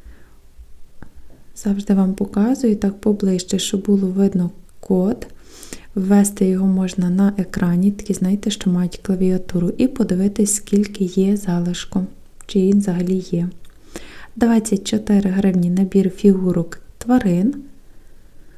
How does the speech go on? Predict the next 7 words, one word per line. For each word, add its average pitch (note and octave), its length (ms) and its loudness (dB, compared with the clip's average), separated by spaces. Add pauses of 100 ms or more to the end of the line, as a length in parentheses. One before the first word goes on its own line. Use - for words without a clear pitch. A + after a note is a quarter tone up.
(1120)
І C#4+ 100 2
двадцять B3 540 0
чотири G3 400 0
гривні A#3 440 4
набір G#3+ 360 4
фігурок G#3 640 -2
собачок. G3 720 -6